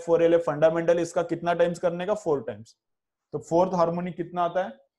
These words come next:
फोर्थ हार्मोनिक कितना आता है? ऐसा भी याद रखा तो चलता है, फ़ोर into फंडा।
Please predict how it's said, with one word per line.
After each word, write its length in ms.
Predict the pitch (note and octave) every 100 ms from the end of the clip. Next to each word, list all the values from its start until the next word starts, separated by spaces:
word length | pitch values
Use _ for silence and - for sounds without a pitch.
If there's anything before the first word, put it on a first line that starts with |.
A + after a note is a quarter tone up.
| _ _ _ _ _ _ _ _ _ _ _ _ -
फोर्थ 240 | D#3+ E3
हार्मोनिक 380 | D#3 D3 D#3+ D#3+
कितना 260 | E3 D#3 D#3+
आता 160 | D#3
है? 80 | E3+
ऐसा 160 | C#3+ D#3+
भी 160 | E3
याद 200 | D#3+ D#3
रखा 200 | D#3 D3+
तो 120 | D#3 D#3
चलता 300 | D3 C3+ D#3+
है, 80 | A#3+ - _ _ _ _ _ _ _ D#3
फ़ोर 240 | E3+ F3
into 260 | F3 E3+ E3+
फंडा। 320 | D3+ C3 G#2+